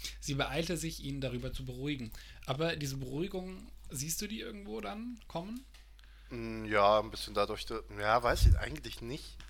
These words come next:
Speaker 1: Also sie sagt ja jetzt nicht irgendwie, „Ah, so, nö, nö, ich bin jetzt nicht aufs Erbe aus.“ Ah, gut, so direkt hätte ich es jetzt auch nicht erwartet, aber ich finde nicht, dass sie in irgendeiner Weise jetzt beruhigend spricht.
Speaker 2: Naja, doch, eigentlich schon.
Speaker 1: Okay.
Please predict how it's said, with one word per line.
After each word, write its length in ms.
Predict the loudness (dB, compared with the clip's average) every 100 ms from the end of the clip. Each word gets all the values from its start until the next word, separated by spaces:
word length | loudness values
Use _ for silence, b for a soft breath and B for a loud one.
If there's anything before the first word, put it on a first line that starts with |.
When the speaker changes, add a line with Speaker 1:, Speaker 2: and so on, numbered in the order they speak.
| -4
Speaker 1:
Also 180 | -2 0
sie 120 | -2
sagt 280 | -2 -2 0
ja 80 | -4
jetzt 140 | -4
nicht 160 | -8 -6
irgendwie, 400 | -6 -2 -2 -2
„Ah, 360 | -2 -2 -2 -2
so, 160 | -4
nö, 180 | -6 -6
nö, 240 | -6 -6 -6
ich 140 | -8
bin 80 | -8
jetzt 200 | -10 -10
nicht 220 | -10 -8
aufs 120 | -6
Erbe 260 | -6 -4 -4
aus.“ 320 | -4 -6 -8
Ah, 80 | -8
gut, 220 | -8 -6
so 80 | -6
direkt 260 | -4 -4 -4
hätte 60 | -6
ich 80 | -6
es 80 | -6
jetzt 80 | -8
auch 60 |
nicht 160 | -8 -6
erwartet, 460 | -4 -4 -4 -8 -6
aber 460 | -4 -2 -2 -4 -8
ich 120 | -8
finde 200 | -8 -6
nicht, 160 | -6 -6
dass 120 | -6
sie 100 | -8
in 160 | -8 -6
irgendeiner 640 | -6 -6 -6 -4 -4 -4
Weise 540 | -2 -2 -2 -6 -6 b b b b b b -6
jetzt 220 | -6 -6
beruhigend 480 | -8 -4 -4 -4 -8
spricht. 480 | -8 -6 -8 -8 -6
Speaker 2:
Naja, 180 | 0 2
doch, 280 | 2 0 4
eigentlich 560 | 4 4 0 -6 -6 -6
schon. 800 | -2 2 2 2 0 0 -2 -4
Speaker 1:
Okay. 220 | -4 -4